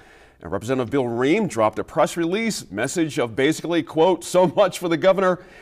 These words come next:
and Democrat leaders," and, quote, "talk of cracking down on crime." Uh, that's just one bill and one issue, but is, is it a sign of something?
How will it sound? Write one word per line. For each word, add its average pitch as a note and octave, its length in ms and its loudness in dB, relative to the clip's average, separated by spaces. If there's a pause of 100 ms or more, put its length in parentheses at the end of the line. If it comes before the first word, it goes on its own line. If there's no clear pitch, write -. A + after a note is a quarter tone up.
(160)
and C#3+ 140 -4
Democrat E3+ 460 2
leaders," D#3 400 2
and, D3 180 2
quote, F3+ 260 2
"talk D3 280 0
of A2 100 -4
cracking D3+ 440 0
down D3+ 220 0
on D#3+ 180 0
crime." A#2+ 760 -4 (500)
Uh, A2+ 200 0
that's C#3 180 2
just A3 160 0
one F3+ 260 4
bill F#3+ 200 4
and C#3 100 0
one F3 120 2
issue, F3+ 280 0
but C#3+ 180 2
is, D3+ 160 2
is D#3 280 -2
it F#3 100 2
a F3 80 0
sign E3+ 440 -2
of A#3 100 -6
something? B3+ 440 -6